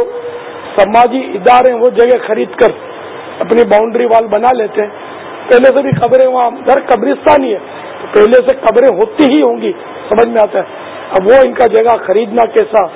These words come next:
پھر وہ خود وہ قبریں مطلب بیچتے ہیں۔ یہ سماجی ادارے والے بھی، ان کا کوئی اپنے ادارے کا فرد فوت ہوتا ہے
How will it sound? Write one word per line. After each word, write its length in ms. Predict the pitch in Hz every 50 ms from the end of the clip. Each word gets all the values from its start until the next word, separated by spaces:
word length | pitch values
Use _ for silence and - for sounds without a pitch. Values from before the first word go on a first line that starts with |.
| - - - - - - - -
پھر 260 | 214 262 269 254 220
وہ 60 | 214
خود 420 | 254 262 - - - 226 254 214 240 269 269 269 262 - - - - - - - - - 233
وہ 60 | 254
قبریں 500 | 277 269 - - 220 208 226 240 254 254 240 208 - - - - - - -
مطلب 360 | 285 - - - - 233 196
بیچتے 500 | - - 262 - - - - - - -
ہیں۔ 80 | 147 - - - - - - - - - -
یہ 120 | - 233 254 - - - 175 - -
سماجی 340 | 214 202 226 233 233 240 240
ادارے 280 | 208 226 233 254 254
والے 220 | 240 226 220 220 233
بھی، 160 | 220 285 294 - - - - - - - - - - -
ان 120 | 196 208
کا 140 | 202 - 233
کوئی 400 | 214 - 240 226 233 226 220 220 233 - - - - - - - - - - -
اپنے 420 | - - - - - 240 240 240 226
ادارے 380 | 208 180 226 220 226 233 226
کا 240 | 226 - 254 233 220
فرد 340 | 214 - - 220 220 226 202
فوت 380 | 220 - - 208 208 220 220 233
ہوتا 240 | 233 254 - 269
ہے 120 | 220 202